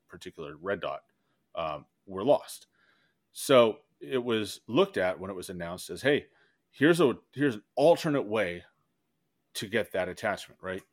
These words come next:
You can do an, you can just select it and you just do a couple challenges and ta-da, you have the optic that you want. But that's not what they did. What they actually did is they took about half of your base equipment and weaponry and they put it in to this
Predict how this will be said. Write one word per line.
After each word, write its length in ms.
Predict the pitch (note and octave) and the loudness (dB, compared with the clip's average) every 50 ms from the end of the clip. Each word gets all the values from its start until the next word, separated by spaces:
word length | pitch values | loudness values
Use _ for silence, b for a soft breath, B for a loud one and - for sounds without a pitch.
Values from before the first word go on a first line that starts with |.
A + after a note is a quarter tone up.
| _ _ _ - | _ _ _ -10
You 120 | G#2 G2+ | -10 -10
can 100 | F#2+ F#2 | -8 -6
do 120 | G2 F#2+ | -6 -4
an, 60 | G#2 B2+ - _ - | -6 -6 -8 _ -8
you 120 | B2 A2+ | -8 -6
can 120 | - A#2+ G2+ | -6 -6 -8
just 220 | F2+ F2 - - | -6 -8 -6 -4
select 280 | - G#2+ A2+ A2+ - C3 | -2 0 0 0 -2 -4
it 120 | A2+ - | -8 -8
and 80 | G#2 F#2+ | -8 -12
you 100 | F#2+ F2+ | -12 -12
just 240 | - G2+ F#2 - | -10 -12 -12 -10
do 120 | - G2+ E2+ | -8 -10 -10
a 40 | - | -8
couple 220 | - F#2+ - E2 | -10 -10 -10 -6
challenges 460 | - D#3+ E3 E3+ D#3 C#3 D3+ C3+ B2+ | 0 0 2 2 2 0 -4 -4 -6
and 120 | B2+ A#2+ - | -8 -8 -6
ta-da, 360 | - E3+ E3+ E3 D#3 D3+ D3 - _ _ _ _ _ _ _ _ _ _ _ | -4 -2 0 0 0 -2 -6 -10 _ _ _ _ _ _ _ _ _ _ _
you 180 | F#2+ G#2 G#2 | -10 -8 -6
have 300 | F#2+ F#2+ F#2 F2+ E2+ F2+ | -2 -2 -2 -2 -2 -6
the 140 | - G#2 - | -10 -6 -4
optic 320 | F2+ F#2 F#2 - F#2 F2 - | -2 -2 -4 -4 -8 -14 -12
that 140 | - - | -12 -12
you 120 | D2 F2 E2 | -12 -12 -10
want. 380 | F2+ A#2 A#2 D2 C2+ - _ _ _ _ _ _ _ _ _ _ _ _ _ _ - | -6 -6 -6 -6 -8 -12 _ _ _ _ _ _ _ _ _ _ _ _ _ _ 0
But 240 | A2+ G#2+ G#2+ - - - | 2 2 2 0 -2 -2
that's 180 | A#2 - - | -2 0 0
not 120 | B2 G2 G#2 | -2 -2 -4
what 120 | G2+ F#2+ | -6 -8
they 120 | F#2 E2+ | -8 -10
did. 400 | D#2 D#2+ - A#2 G2+ D2 C2+ - - _ _ _ _ _ _ | -10 -6 -4 -4 -4 -4 -6 -10 -16 _ _ _ _ _ _
What 160 | - G#2+ G#2 | -6 -6 -4
they 160 | - G#2 F#2+ A2 | -2 0 2 4
actually 320 | C#3 D#3+ D3+ - G#2+ F2+ | 4 4 2 0 -6 -6
did 160 | E2 F2 E2+ | -6 -8 -8
is 100 | F2 F2 | -8 -6
they 120 | G#2 A2+ A2 | -6 -6 -6
took 220 | - C3+ A#2+ - | -4 -6 -6 -4
about 180 | G2+ F#2 E2+ - | -4 -6 -6 -6
half 440 | - - - C3 C#3+ D#3 D3+ - | -6 -2 2 4 4 4 4 0
of 120 | C#3+ A#2 G#2+ | -6 -6 -4
your 140 | G#2+ G#2 F2 | -4 -4 -4
base 480 | - - A2 A2 A#2 A2 - - - - | -4 -4 -4 -2 -2 -4 -6 -10 -12 -12
equipment 460 | - - _ - C3 - - C#3 - _ _ - | -16 -10 _ -4 -4 -4 -4 -8 -10 _ _ -16
and 180 | G2+ F#2 F2 E2+ | -14 -14 -8 -4
weaponry 460 | F#2 A2 A#2 - E2 D2 D#2+ D2+ D2 _ _ _ - - - _ _ _ _ _ _ _ _ _ _ _ _ _ _ _ _ _ _ _ _ - | -2 -2 -2 -4 -6 -16 -16 -20 -20 _ _ _ -20 -20 -20 _ _ _ _ _ _ _ _ _ _ _ _ _ _ _ _ _ _ _ _ -10
and 160 | A2+ A2 G#2 | -8 -6 -4
they 100 | G2+ G2 | -4 -6
put 320 | F#2+ - - - D3+ D#3+ D3 | -6 -6 -2 2 4 4 4
it 100 | C3 A2+ | 4 2
in 320 | A2 G#2 G2+ G2 G2 G2+ - _ _ _ _ _ _ _ _ _ | 0 -2 -4 -6 -10 -14 -18 _ _ _ _ _ _ _ _ _
to 120 | - - G#2 | -14 -12 -10
this 180 | G2+ F#2 - | -8 -10 -10